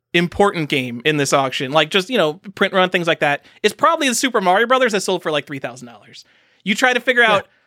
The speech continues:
Speaker 1: the, the best condition game, and, like, okay, like, the Super Mario sixty-four sold for one point five million.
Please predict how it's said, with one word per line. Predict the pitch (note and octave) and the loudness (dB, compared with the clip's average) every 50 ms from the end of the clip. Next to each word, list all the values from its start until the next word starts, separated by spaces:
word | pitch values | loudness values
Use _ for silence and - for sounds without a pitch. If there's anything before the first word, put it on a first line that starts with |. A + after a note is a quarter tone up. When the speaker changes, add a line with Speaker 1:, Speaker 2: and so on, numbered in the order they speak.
| _ _ _ | _ _ _
Speaker 1:
the, | - E3+ G3+ G#3+ G3 F3+ F3+ - | -4 0 2 4 4 4 2 2
the | F3 G3 F#3 | 2 0 0
best | D#3 C#3+ - G#3 A3 C4 C4 - - | 0 -2 0 0 0 0 0 -4 -4
condition | - B3 A3 F#3 G3 B3 - - C4 G#3+ | -4 -4 -2 0 0 0 0 -2 -4 -2
game, | F#3 D#3+ C#3+ C3+ C3+ C3 C3+ F3 | -2 -2 -2 -2 -4 -6 -4 -2
and, | G3+ A3 | 0 2
like, | A3+ A#3+ | 2 2
okay, | C4+ F4 F4+ D#4+ - D#3 D#3+ F3 G3+ | 0 -2 -2 -2 0 0 -2 -2 -4
like, | G#3+ G3 A3 G#3 | -2 -4 -2 -2
the | - G#3+ | -2 -4
Super | - - C4 - A#3+ | -2 -2 -2 -2 0
Mario | A3 G#3 G3 F#3+ F#3+ | 2 4 4 4 2
sixty-four | F#3 - F#3+ E3 - F3 - F#3+ E3+ D#3+ D3+ | 2 -2 -6 -4 -6 -6 -4 -2 -2 -2 -2
sold | - E3+ D3+ D3 | -2 -6 -6 -6
for | D3+ | -6
one | D3 C#3 | -6 -6
point | C#3 D3 C#3 | -6 -8 -4
five | - D3+ C#3 C#3 | -4 -4 -4 -4
million. | C3+ C3 C3 B2+ B2+ B2+ | -6 -8 -8 -10 -12 -14